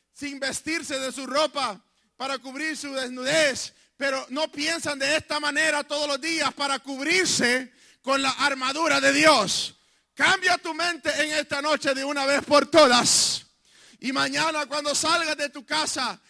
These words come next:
acuérdate de antes de salir, necesitas vestirte de otra vestidura.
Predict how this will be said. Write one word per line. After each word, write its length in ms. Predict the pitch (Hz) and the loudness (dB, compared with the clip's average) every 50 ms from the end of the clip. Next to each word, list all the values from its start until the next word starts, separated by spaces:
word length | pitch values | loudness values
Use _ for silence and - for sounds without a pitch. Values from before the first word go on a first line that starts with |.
| _ _ _ _ - | _ _ _ _ -6
acuérdate 720 | 254 269 - - 262 277 320 311 285 269 254 - 277 269 | -6 -6 -6 -4 -2 0 0 0 0 -2 -4 -4 -6 -4
de 120 | 254 262 | -4 -2
antes 360 | 247 269 311 320 277 - 269 | 0 2 0 0 0 -4 -8
de 120 | 262 262 262 | -6 -6 -4
salir, 800 | - 277 247 240 277 330 392 403 370 339 262 - _ _ _ _ | -2 -2 -2 0 2 2 2 2 2 0 -6 -12 _ _ _ _
necesitas 960 | - 226 277 262 - 269 247 233 - - 294 330 403 427 - - 381 381 370 339 | -10 -6 -6 -4 -4 -4 -4 -2 -2 -2 0 0 0 0 0 -2 -2 -4 -4 -4
vestirte 1080 | 302 339 320 - - - - 370 453 453 403 - - - 277 240 185 - - 370 - _ | -4 -4 -4 -4 -4 -2 2 4 4 4 4 0 -2 -4 -4 -4 -4 -8 -16 -20 -20 _
de 220 | _ - 285 269 | _ -6 -4 -2
otra 460 | 254 285 370 427 415 - 403 370 370 | 2 4 4 4 4 2 0 0 0
vestidura. 840 | 339 311 294 - - - 285 254 254 349 427 427 359 277 233 185 | 0 0 -2 -4 -6 -8 -8 -2 2 4 4 6 6 4 4 2